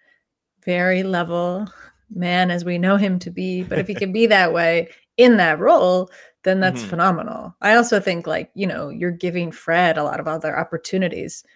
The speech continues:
Speaker 1: to do what
Speaker 2: Yeah.
Speaker 1: he did. Um, and then, like, maybe down the road, you're also giving Fred some opportunities to take a bit of a breather.
Speaker 2: Yeah. <laughs> Didn't happen last night as he played another forty-one minutes, forty
Speaker 1: Mm-hmm.
Speaker 2: minutes. Uh,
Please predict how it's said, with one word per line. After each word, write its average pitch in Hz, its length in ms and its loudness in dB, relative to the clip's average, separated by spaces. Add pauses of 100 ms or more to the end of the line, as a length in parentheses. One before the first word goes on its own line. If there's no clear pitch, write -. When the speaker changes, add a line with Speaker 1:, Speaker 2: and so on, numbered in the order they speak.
(200)
Speaker 1:
to - 80 -20
do - 120 -8
what 170 100 -4
Speaker 2:
Yeah. 190 60 -8
Speaker 1:
he 302 120 0
did. - 300 -6 (360)
Um, 165 440 0 (260)
and 294 180 6
then, 226 220 4
like, 202 300 -2
maybe 196 220 -2
down 190 220 0
the 175 80 -2
road, 190 220 0
you're 175 100 0
also 175 200 -2
giving 170 260 -6
Fred 170 400 -4
some 170 140 -6
opportunities 170 580 -8
to 165 120 -12
take 175 240 -8
a 180 40 -10
bit 180 140 -8
of 170 120 -10
a 135 60 -14
breather. 196 400 -6 (840)
Speaker 2:
Yeah. 143 240 0 (400)
<laughs> - 720 -4
Didn't 233 180 0
happen 214 280 2
last 147 300 2
night 107 200 -2
as 110 100 -6
he 110 80 -8
played 113 220 -2
another 117 260 0
forty-one 110 920 -2
minutes, 113 340 -6
forty 226 320 0
Speaker 1:
Mm-hmm. 190 80 0
Speaker 2:
minutes. - 400 -4 (100)
Uh, 101 440 -2